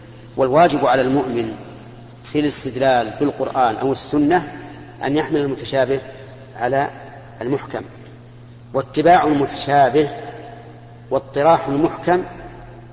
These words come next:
من سيرة من في قلوبهم زيغ والعياذ بالله، كما قال الله تعالى: "هو الذي أنزل عليه الكتاب منه آيات محكمات هن أم الكتاب وأخر متشابهات فأما الذين في قلوبهم زيغ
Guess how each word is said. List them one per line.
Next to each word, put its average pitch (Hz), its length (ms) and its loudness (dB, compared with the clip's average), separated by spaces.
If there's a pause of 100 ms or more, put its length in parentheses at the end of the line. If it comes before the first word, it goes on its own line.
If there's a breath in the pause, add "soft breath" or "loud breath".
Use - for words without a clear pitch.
(500)
من 135 180 -2
سيرة 143 480 2
من 131 180 0
في 139 120 -4
قلوبهم 123 520 -2
زيغ 135 300 0
والعياذ 104 360 -4
بالله، - 280 -12 (800)
كما 123 160 0
قال 120 180 -2
الله 117 200 -2
تعالى: 120 260 -4
"هو 117 120 -4
الذي 117 240 -2
أنزل 117 220 -4
عليه 110 220 -2
الكتاب 123 520 -4
منه 120 160 -6
آيات 117 160 -4
محكمات 120 560 -2 (560)
هن 139 160 2
أم 120 160 -2
الكتاب 127 340 -4
وأخر 120 380 -2
متشابهات 113 680 -6 (480)
فأما 131 280 0
الذين 120 360 -4
في 120 140 -8
قلوبهم 117 360 -6
زيغ 147 320 0